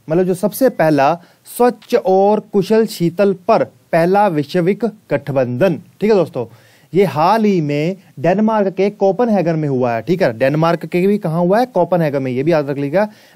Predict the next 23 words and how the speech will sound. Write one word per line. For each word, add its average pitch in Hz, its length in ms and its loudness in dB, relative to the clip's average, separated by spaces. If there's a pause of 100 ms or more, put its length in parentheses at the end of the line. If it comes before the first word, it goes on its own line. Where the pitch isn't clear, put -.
में 190 160 0 (280)
दो 190 360 4
सौ 240 260 0 (360)
बीस 214 340 2
तीस 202 280 0
एजेंडा, 147 720 0 (120)
मतलब 180 220 0
दो 151 200 0
हज़ार 175 180 2
बीस 156 280 0
तीस 165 180 0
का 170 140 -2
जो 156 160 2
एजेंडा 139 420 2
है, 151 220 2
ठीक 170 220 -2
है, 143 160 0 (220)
और 208 120 0
पेरिस 202 440 -2
समझौते 175 400 0
के 196 100 0
बीच 165 340 -2 (580)
synergies 185 580 2